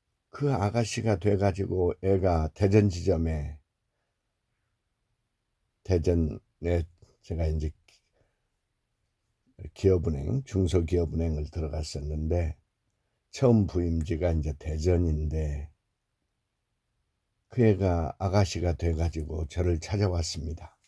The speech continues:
제가 은행에 들어갔다는 사실을 아마 알고 있었던 것 같습니다. 누구를 통해서. 그런데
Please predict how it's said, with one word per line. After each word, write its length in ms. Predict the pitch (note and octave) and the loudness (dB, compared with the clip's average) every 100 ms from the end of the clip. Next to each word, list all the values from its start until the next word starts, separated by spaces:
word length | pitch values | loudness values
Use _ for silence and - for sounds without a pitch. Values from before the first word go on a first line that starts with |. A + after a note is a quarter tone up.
| _ _ _ _ _ _ _ _ _ _ _ _ _ _ | _ _ _ _ _ _ _ _ _ _ _ _ _ _
제가 360 | - F#2+ E2+ E2+ | -4 -2 0 2
은행에 360 | F2+ F#2 F2 D#2 | 2 2 2 0
들어갔다는 680 | F2 E2 D#2+ - D#2+ D#2+ | -2 0 -2 -4 -6 -4
사실을 640 | D#2 E2+ E2+ - - E2+ D2+ | -4 -2 -4 -4 -6 -6 -6
아마 280 | E2 D#2 C#2+ | -4 -4 -2
알고 300 | E2 D#2+ E2 | -4 -2 -4
있었던 500 | D2 E2 D#2 D#2 D#2+ | -4 -6 -8 -10 -8
것 160 | D2 | -10
같습니다. 560 | - D#2+ - D2 F2 - | -10 -10 -10 -10 -10 -10
누구를 360 | D#2 D#2+ D#2+ D#2 | -10 -6 -6 -6
통해서. 500 | - C#2 - - - _ _ _ _ _ _ _ _ _ _ _ _ _ _ _ _ _ | -8 -12 -12 -16 -20 _ _ _ _ _ _ _ _ _ _ _ _ _ _ _ _ _
그런데 680 | - G#2+ G2+ F2 D2+ D2 | 4 6 6 4 -2 -6